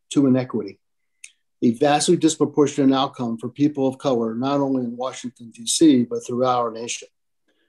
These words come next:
This budget is critical in taking the correct steps to improve the lives of all citizens in the district, to put the city on the correct path, because what we do now in the next six months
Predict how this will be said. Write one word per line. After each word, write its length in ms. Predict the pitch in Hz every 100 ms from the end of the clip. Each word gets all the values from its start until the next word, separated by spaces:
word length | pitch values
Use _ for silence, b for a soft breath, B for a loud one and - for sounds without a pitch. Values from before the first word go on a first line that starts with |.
| _ _
This 160 | 160 175
budget 380 | - 175 170 151
is 100 | 131
critical 540 | - 175 160 123 101
in 120 | 113
taking 320 | - 147 143 135
the 80 |
correct 300 | 127 135 123
steps 420 | - 170 156 - -
to 120 | 131
improve 380 | 120 - 160 147
the 60 |
lives 420 | 135 131 127 127
of 100 | 120
all 200 | 127 127
citizens 580 | 123 151 143 - 127 120
in 140 | 120 117
the 80 |
district, 340 | 113 123 - _ _ _ _ _ _ _
to 80 | -
put 180 | 151 240
the 120 | 147
city 280 | 170 160 156
on 120 | 139
the 60 | 131
correct 340 | 139 131 -
path, 420 | 156 131 110 - -
because 480 | 127 139 127 117 120
what 180 | 156
we 80 | 160
do 220 | 135 160
now 500 | 139 147 143 110 113 147
in 60 |
the 100 | 123
next 300 | 127 143 -
six 240 | 135 - -
months 420 | 139 113 -